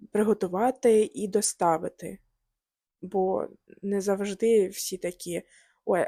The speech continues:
а в цього, е, дяденьки є що покушать. Підем, е, його ограбимо». Не завжди. В основному це, типу, займалися люди війною, а не просто шукали. Коротше,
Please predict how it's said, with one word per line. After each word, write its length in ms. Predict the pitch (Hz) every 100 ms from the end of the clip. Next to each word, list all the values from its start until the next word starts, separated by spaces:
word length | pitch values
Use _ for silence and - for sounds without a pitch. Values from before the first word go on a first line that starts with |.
| -
а 120 | -
в 400 | - _ 214 - -
цього, 380 | - 240 240 233
е, 360 | - - - -
дяденьки 680 | - 214 202 208 202 202 202
є 220 | 196 196
що 160 | - 196
покушать. 680 | 202 - 190 - 196 - _ _ _ -
Підем, 420 | 196 190 262 285
е, 320 | - 208 196 -
його 240 | 214 202 202
ограбимо». 580 | 196 190 180 180 196 208 _ _ _ _ _ _ _ _
Не 160 | 208 208
завжди. 540 | 208 220 208 131 - -
В 120 | -
основному 540 | 196 208 190 240 294 294
це, 220 | - -
типу, 220 | 196 170
займалися 680 | 180 185 190 202 202 196 190
люди 280 | 196 190 190
війною, 640 | 185 190 202 175 160 98 - _ _ _ _ _ _ -
а 120 | 185
не 100 | 180
просто 400 | 180 185 190 -
шукали. 520 | - - 175 180 180 - _ _ _ _ _ _ _ _ _ _
Коротше, 420 | - 180 180 -